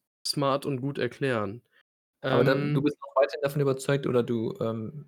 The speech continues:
Speaker 2: hast vielleicht auch irgendwie, ähm, wurdest du eventuell auch bestätigt darin, dass es,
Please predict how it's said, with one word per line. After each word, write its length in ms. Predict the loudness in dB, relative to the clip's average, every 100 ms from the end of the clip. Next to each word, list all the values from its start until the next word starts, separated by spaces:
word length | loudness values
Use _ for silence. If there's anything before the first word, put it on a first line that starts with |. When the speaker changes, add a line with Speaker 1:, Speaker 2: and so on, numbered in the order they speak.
| _
Speaker 2:
hast 240 | -8 -8 -4
vielleicht 200 | -2 0
auch 80 | 0
irgendwie, 640 | -2 -2 -2 -2 -4 -10 -12
ähm, 320 | -8 -6 -8 -12 _ _ _ _ _ _
wurdest 240 | -4 -2 -4
du 40 |
eventuell 460 | -4 -2 0 0 -4
auch 40 |
bestätigt 600 | -4 -2 0 2 -2 -4 -16 -20 _ _
darin, 300 | 0 2 2
dass 420 | 2 0 -4 -18 -8
es, 360 | -4 -4 -8 -20